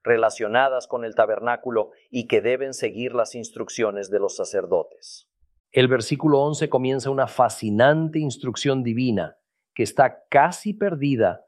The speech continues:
tanto para el cristianismo como para el judaísmo. Esta es una instrucción que mencioné la semana pasada y les dije que la exploraríamos un poco más tarde. Así que aquí estamos.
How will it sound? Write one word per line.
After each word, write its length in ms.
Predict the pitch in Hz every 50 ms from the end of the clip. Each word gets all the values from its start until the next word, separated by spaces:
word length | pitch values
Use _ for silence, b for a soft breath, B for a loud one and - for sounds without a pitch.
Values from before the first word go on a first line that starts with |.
| _ _ _ _ _ _ _ _ _ _
tanto 420 | 127 127 131 131 120 123 131 110
para 180 | - 127 120 117
el 140 | 110 107 -
cristianismo 840 | - 117 110 - - - 107 104 120 143 156 143 147 160 156 151
como 260 | 156 120 107 107 101
para 200 | - 107 104 101
el 80 | 95 90
judaísmo. 800 | - - 113 104 107 101 107 110 101 85 78 80 - - - _ _ _ _ _ _ _ _ _ _ _ _ _ _ _ _
Esta 340 | - 147 156 160 156 - 180
es 120 | 160 - 165
una 120 | 165 160
instrucción 600 | 156 147 123 - - 131 113 - - 147 143 139
que 80 | - 143
mencioné 500 | 127 123 123 113 - 123 110 117 120 123
la 120 | 120 110
semana 360 | - - 110 110 110 107 98 -
pasada 540 | - 87 - 110 90 85 76 - - - _ _ _ _ _ _ _ _ _ _ _ _
y 120 | _ 127 117
les 200 | 117 113 107 107
dije 300 | 131 147 135 117 147 127
que 100 | - 123
la 120 | 113 110
exploraríamos 880 | 101 - - - 120 110 110 101 104 101 107 120 120 113 110 107 101 -
un 100 | 113 101
poco 220 | - 113 101 - 101
más 240 | 95 92 90 -
tarde. 440 | - - 80 76 - - - - _ _ _ _ _ _ _ _ _ _ _ _ _ _ _ _ _
Así 240 | - 113 - 139 123
que 120 | - 120
aquí 160 | 95 - - 104
estamos. 640 | - - - 82 80 - - - - - - _